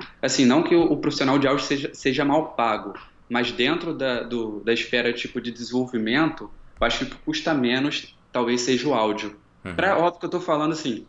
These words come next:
Speaker 1: pra, pro jogo que eu tô fazendo, que é um jogo casual,
Speaker 2: Sim,
Speaker 1: jogo
Speaker 2: sim, sim.
Speaker 1: mobile,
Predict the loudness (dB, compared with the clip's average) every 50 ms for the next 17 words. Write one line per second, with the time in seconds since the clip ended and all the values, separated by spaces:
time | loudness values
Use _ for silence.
0 | _ -4 -2 -2 -2 -2 -4 -4 -4 -2 -2 0 -2 -2 -2 -4 -4 -4 -4 -2
1 | 0 0 2 2 2 0 0 -2 -4 -6 -4 -4 -2 -2 -2 -2 0 -2 -2 0
2 | 0 2 4 4 4 4 2 0 -2 -4 -8 -10 -4 -2 -2 0 0 0 0 0
3 | -2 -2 -4 -6 -6 -4 -2 0 2 2 2 2 0 -2